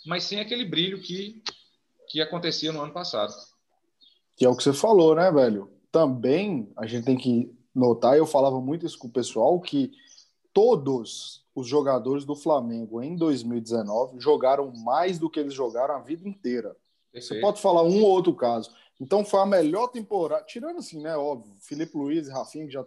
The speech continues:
Speaker 2: não passaram do auge, mas todo mundo ali jogou mais do que jogava normalmente ou, ou já tinha jogado.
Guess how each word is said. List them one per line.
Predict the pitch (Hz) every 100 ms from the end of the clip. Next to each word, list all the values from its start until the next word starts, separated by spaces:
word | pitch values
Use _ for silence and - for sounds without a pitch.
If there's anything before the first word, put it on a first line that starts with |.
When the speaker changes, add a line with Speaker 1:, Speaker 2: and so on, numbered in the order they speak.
| -
Speaker 2:
não | 135 131 -
passaram | 143 127 139 139
do | 127
auge, | 123 143 120 - _ _ - _
mas | 131 147 - -
todo | - 320 294
mundo | 240 220 208
ali | 185 214
jogou | 208 196 190
mais | 143 160 214
do | 190
que | 185
jogava | 190 190 143 143 151
normalmente | 147 143 127 117 135 -
ou, | 143 135
ou | 143
já | 139
tinha | 147 151 151
jogado. | 156 139 123 110